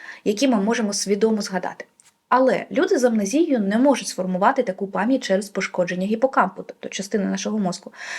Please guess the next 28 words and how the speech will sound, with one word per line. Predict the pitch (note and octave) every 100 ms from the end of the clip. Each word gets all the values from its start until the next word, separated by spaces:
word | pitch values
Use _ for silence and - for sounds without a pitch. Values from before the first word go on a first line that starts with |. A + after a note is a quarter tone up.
| -
Наприклад, | A3 C4+ F4+ F#4 G#3+
вони | A3 D4+
навіть | A#3+ A#3 A#3+
не | G#3
пам'ятають, | G3 G3 F#3+ B3+ B3
що | G#3+
взагалі | G3+ G#3 A3
грали | A3 F#3 F3
в | E3+
Тетріс | - A3+ A3+ C4 B3+
або | F#3 F3+ G3 G3
що | - G3
приймають | F#3+ F#3+ F#3 F#3 -
участь | F#3+ F#3+ F#3
у |
дослідженні. | G#3 A#3 C4 F#3 E3+
Вони | F3 G#3
лякались | A3 - G3+ G#3+ G3
дослідників | F#3 G#3 A#3 C#4 A#3+ A#3 - -
і | -
постійно | G3+ A3+ B3+ A#3+
запитували, | G3 G3+ A3+ A3+ F#3+
хто | F#3+
ці | F#3+ F#3
люди. | E3+ - _ - - - - -
Тим | E4+
не | G4+
менш, | C#4 - - -